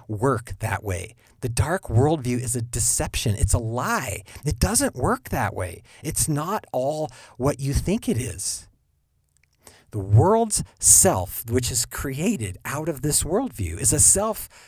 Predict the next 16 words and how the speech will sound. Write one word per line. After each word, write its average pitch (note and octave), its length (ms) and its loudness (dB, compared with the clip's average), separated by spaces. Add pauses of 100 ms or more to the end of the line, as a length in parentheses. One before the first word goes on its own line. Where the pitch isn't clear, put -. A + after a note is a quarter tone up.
(140)
which - 240 -6
feeds E3+ 340 -4
on D#3+ 180 -2
pain A2 520 2 (500)
and D3 140 -4
frustration D#3 920 -2 (360)
and D3 160 -2
confusion. D#3+ 760 -2 (600)
And D3 80 0
it A2+ 100 -2
satisfies E3 760 0
itself B2 360 0
only C3+ 220 0
with B2+ 220 -4
distraction B2+ 840 -2 (180)
and C3 140 -4